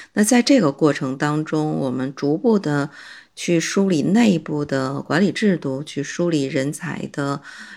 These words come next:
人岗匹配的这样的一个要求，这个阶段是很适合做人才盘点的。那么第二个呢，企业战略转型遭遇到非常重大的变革的时候，比如这个企业面临了并购、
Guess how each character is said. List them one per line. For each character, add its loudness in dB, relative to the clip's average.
人 2
岗 -2
匹 -4
配 2
的 2
这 -4
样 0
的 -4
一 -8
个 -2
要 2
求， -4
这 -6
个 2
阶 2
段 0
是 -4
很 -4
适 0
合 -4
做 -6
人 -6
才 -10
盘 -12
点 -16
的。 -20
那 6
么 10
第 6
二 6
个 0
呢， -2
企 -2
业 2
战 6
略 4
转 -2
型 -4
遭 0
遇 0
到 -2
非 -6
常 -6
重 2
大 -6
的 -8
变 -4
革 -6
的 -4
时 -8
候， -8
比 -4
如 6
这 4
个 4
企 -4
业 4
面 0
临 -2
了 -2
并 0
购、 -2